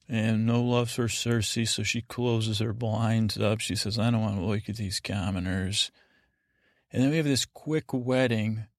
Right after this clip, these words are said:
with, uh, a delighted Tommen and Marjorie. And at the end of the wedding, there's this really, really powerful music. Now, again, I don't look stuff up on the internet,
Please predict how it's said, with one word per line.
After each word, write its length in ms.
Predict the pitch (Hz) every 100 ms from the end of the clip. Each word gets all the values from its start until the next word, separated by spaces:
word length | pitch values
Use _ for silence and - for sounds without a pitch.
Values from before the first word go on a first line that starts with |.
| -
with, 340 | 127 117 -
uh, 420 | 117 107 104 101 117 _ _ _ _ _ _
a 120 | 123 120
delighted 680 | 120 120 127 131 123 110
Tommen 480 | - 123 117 117 110
and 160 | 110 110
Marjorie. 800 | 117 117 113 107 107 107 107 - _
And 220 | 131 127
at 160 | 147 139
the 160 | 131 117
end 240 | 139 151
of 80 | 131
the 100 | 117
wedding, 400 | 117 131 135 113
there's 260 | 117 117
this 240 | 117 110 -
really, 680 | 113 135 165 190 160 123 113
really 300 | 123 113 110
powerful 520 | 131 127 123 - 113
music. 500 | 113 123 117 85 -
Now, 140 | 127
again, 260 | 117 147 147
I 80 | 147
don't 160 | 127
look 140 | 135 -
stuff 340 | - 120 -
up 160 | 123 120
on 120 | 113
the 160 | 117
internet, 560 | 120 120 107 107 107